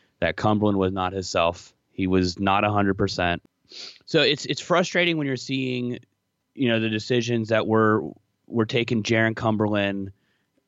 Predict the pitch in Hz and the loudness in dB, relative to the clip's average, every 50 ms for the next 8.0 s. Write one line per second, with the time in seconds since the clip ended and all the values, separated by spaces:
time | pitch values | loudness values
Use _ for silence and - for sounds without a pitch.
0 | _ _ _ _ _ - - 120 110 110 107 - 151 170 170 180 151 123 117 - | _ _ _ _ _ -8 -2 -2 0 0 0 2 2 2 2 2 0 -2 -2 -4
1 | - - 101 95 - 104 95 98 95 - 107 104 104 101 104 104 107 107 117 110 | -2 -2 -4 -4 -4 -6 -8 -8 -8 -6 -4 -4 -2 -2 -2 -2 -2 0 0 0
2 | 104 98 95 113 123 127 123 120 113 110 117 113 110 107 104 - 101 98 98 98 | 0 0 2 2 2 2 2 0 -2 -2 -2 -2 -2 -2 -4 -4 -6 -4 -2 -2
3 | 98 95 95 92 95 95 101 95 92 95 101 104 113 117 117 117 113 113 110 104 | 0 0 0 -2 -4 -4 -6 -6 -4 -2 0 0 2 2 2 2 2 2 2 2
4 | 92 107 98 - - - 98 92 92 92 90 - _ _ _ _ _ _ _ _ | 2 0 -2 -2 -2 0 2 2 2 2 0 -4 _ _ _ _ _ _ _ _
5 | _ _ _ _ _ _ _ - 107 107 107 107 104 101 98 98 95 104 110 110 | _ _ _ _ _ _ _ -2 0 0 2 2 2 0 2 2 4 4 4 4
6 | 110 113 117 110 110 110 110 107 104 107 107 101 101 101 101 98 101 90 98 104 | 4 2 2 2 2 2 2 2 2 0 0 0 2 2 0 0 -2 -4 -6 -4
7 | 101 98 101 98 101 98 92 104 101 101 101 98 98 - 98 95 92 92 90 | -4 -4 -4 -6 -8 -10 -8 -4 -4 -4 -4 -4 -6 -4 -2 -2 -2 -4 -6